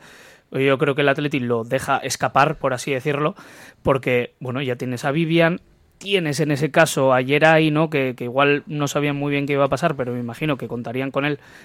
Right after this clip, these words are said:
en el caso de dejar escapar a, a, y por eso estaba un poco lo de Guiluz ahí, ¿no? Esperando un poco a ver qué pasaba con Geray,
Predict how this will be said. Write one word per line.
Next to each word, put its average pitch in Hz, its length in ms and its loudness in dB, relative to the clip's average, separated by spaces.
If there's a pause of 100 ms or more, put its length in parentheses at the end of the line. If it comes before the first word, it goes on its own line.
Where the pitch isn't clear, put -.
(220)
en 135 60 -6
el 131 80 -4
caso 139 220 -2
de 139 120 -2
dejar 143 300 -2
escapar 143 460 -2
a, 139 340 -2
a, 139 420 -4 (340)
y 139 100 -4
por 139 120 0
eso 147 200 -2
estaba 151 180 2
un 143 80 2
poco 147 220 0
lo 131 100 0
de 123 140 -2
Guiluz 147 420 0
ahí, 143 880 0
¿no? 170 280 -2
Esperando 156 380 0
un 147 80 0
poco 147 240 4
a 143 40 6
ver 151 120 0
qué 151 120 -4
pasaba 147 320 -2
con 147 120 -2
Geray, 160 300 2